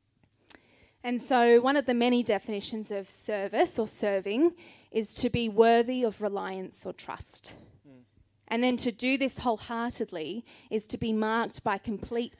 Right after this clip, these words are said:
and earnest commitment, free from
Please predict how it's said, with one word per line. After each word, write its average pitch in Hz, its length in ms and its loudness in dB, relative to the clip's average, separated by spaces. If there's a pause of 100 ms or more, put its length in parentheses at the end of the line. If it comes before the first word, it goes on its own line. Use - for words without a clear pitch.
(200)
and 202 240 -6
earnest 247 420 0
commitment, - 760 -14 (420)
free 226 260 0
from 214 240 -2